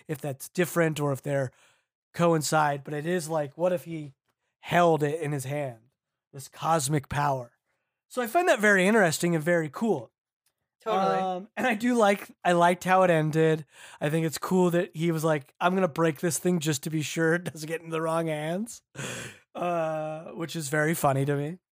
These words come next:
Speaker 2: Yeah.
Speaker 1: Here's my big, here's my big, for the majority, I enjoyed it.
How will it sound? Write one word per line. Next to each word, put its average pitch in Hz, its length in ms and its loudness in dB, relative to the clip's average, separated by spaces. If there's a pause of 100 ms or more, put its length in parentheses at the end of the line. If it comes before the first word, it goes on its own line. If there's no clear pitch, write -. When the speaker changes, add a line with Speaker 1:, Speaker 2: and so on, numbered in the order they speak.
(320)
Speaker 2:
Yeah. 160 340 -8 (720)
Speaker 1:
Here's 311 340 -4
my 339 160 0
big, 214 420 2
here's 233 320 2
my 208 160 2
big, 196 600 4 (840)
for - 160 -6
the 214 80 4
majority, 214 520 6
I 180 100 8
enjoyed 143 420 0
it. 120 140 -12